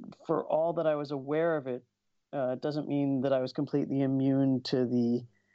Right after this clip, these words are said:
ambient masculinist nonsense that circulates in our culture. And you, of all people, probably be aware of how the Army had, in, certainly in my youth, had, uh,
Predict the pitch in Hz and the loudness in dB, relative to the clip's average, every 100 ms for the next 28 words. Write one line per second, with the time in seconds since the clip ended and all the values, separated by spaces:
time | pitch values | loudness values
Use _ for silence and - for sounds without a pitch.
0 | _ _ 139 143 139 131 131 127 - _ | _ _ 0 2 2 2 2 0 -4 _
1 | 127 127 127 127 - 143 123 123 117 113 | 0 2 2 0 -2 -2 0 0 -2 -6
2 | - - - 127 131 127 123 - 120 110 | -10 -14 -10 -4 0 0 0 -2 -2 -2
3 | 104 - 127 117 - - 127 123 131 117 | -8 -8 -2 -2 -2 -2 -2 0 0 0
4 | 113 117 113 - - - - - - _ | 0 -2 0 0 -2 -4 -6 -6 -10 _
5 | _ - _ 147 135 131 123 - - 143 | _ -20 _ -2 0 0 -4 -6 -6 0
6 | 156 147 147 139 135 131 143 131 131 147 | 2 2 2 2 0 0 -4 -4 -4 -2
7 | 131 127 123 131 123 131 131 131 - 127 | -2 -4 -8 -6 -2 0 0 0 -4 -4
8 | 139 131 131 131 _ _ _ _ _ - | 0 0 -2 -6 _ _ _ _ _ -4
9 | 147 156 165 165 156 147 123 143 131 127 | -2 0 2 2 0 -2 -2 -2 -2 -6
10 | - _ _ - 147 139 139 135 - - | -14 _ _ -2 0 2 0 -2 -6 -4
11 | 160 - 139 127 131 147 151 135 127 117 | -2 0 0 0 2 0 0 -2 -4 -6
12 | - - - 131 131 131 123 - _ _ | -12 -14 -6 -2 0 0 -4 -10 _ _
13 | _ _ _ _ - 127 127 127 | _ _ _ _ -2 0 0 -2